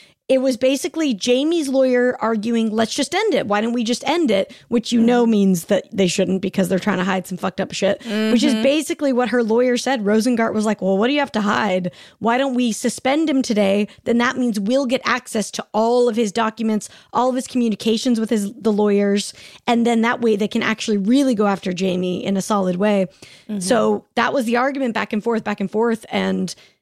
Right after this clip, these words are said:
Speaker 1: then, you know, the judge said, "Well, let's suspend, let's suspend Jamie. Let's get this other guy in here." And it was just like, I was so shocked and just,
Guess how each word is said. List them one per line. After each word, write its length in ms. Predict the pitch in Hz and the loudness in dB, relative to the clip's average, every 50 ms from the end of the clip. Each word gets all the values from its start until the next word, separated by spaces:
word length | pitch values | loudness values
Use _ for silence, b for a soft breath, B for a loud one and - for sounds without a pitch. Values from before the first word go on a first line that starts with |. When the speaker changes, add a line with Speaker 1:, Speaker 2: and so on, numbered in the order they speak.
| _ _ - | _ _ 0
Speaker 1:
then, 400 | 214 202 196 196 196 202 196 190 - | 2 2 2 2 2 2 0 0 0
you 120 | 226 226 | 0 2
know, 300 | 208 190 190 190 202 190 - _ _ _ - | 2 2 2 2 0 0 -2 _ _ _ 0
the 120 | 208 196 | 0 0
judge 400 | 175 151 - - 202 220 214 - | 0 0 0 0 0 0 -2 -4
said, 320 | - - 220 196 185 180 175 | -4 -2 -2 -2 -2 -2 0
"Well, 240 | 185 190 214 233 233 | 0 0 0 0 0
let's 200 | 220 208 - - | -2 -2 -4 -6
suspend, 720 | - 202 - - - 208 202 196 202 202 208 208 - b b b b b b b | -8 -10 -10 -6 -4 -2 0 0 0 0 0 -2 -2 b b b b b b b
let's 240 | - 220 214 - - | 0 0 0 0 -2
suspend 400 | - 208 - - 226 214 214 190 | -4 -4 -2 0 0 2 2 2
Jamie. 320 | 196 208 220 240 262 269 | 2 2 2 2 2 2
Let's 180 | 254 220 202 - | 0 0 -2 -2
get 140 | - 226 - | -4 -2 0
this 160 | 214 196 - | 0 0 0
other 200 | 220 190 214 208 | 0 0 0 0
guy 180 | 202 202 190 | 0 0 0
in 180 | 190 196 202 220 | 2 2 2 2
here." 320 | 240 233 226 196 185 180 | 2 2 2 2 2 2
And 220 | 185 - 185 190 196 | 2 0 0 0 0
it 100 | 190 - | 2 2
was 160 | 196 196 175 | 2 0 0
just 240 | - 202 185 - - | 0 -2 -4 -2 -2
like, 320 | 196 185 - - - b b b b b b b b _ - | -2 -2 -2 -2 -4 b b b b b b b b _ -2
I 100 | - 220 | 0 2
was 180 | 214 214 214 208 | 2 2 0 0
so 300 | - - - 226 202 190 | -2 -2 -2 0 0 0
shocked 500 | - - - 180 180 175 180 - _ - | -2 -2 -2 -2 -2 -2 -4 -6 _ -6
and 160 | 196 190 185 | -6 -4 -4
just, 440 | 170 175 180 175 - - - - - | -4 -4 -6 -6 -8 -10 -14 -16 -20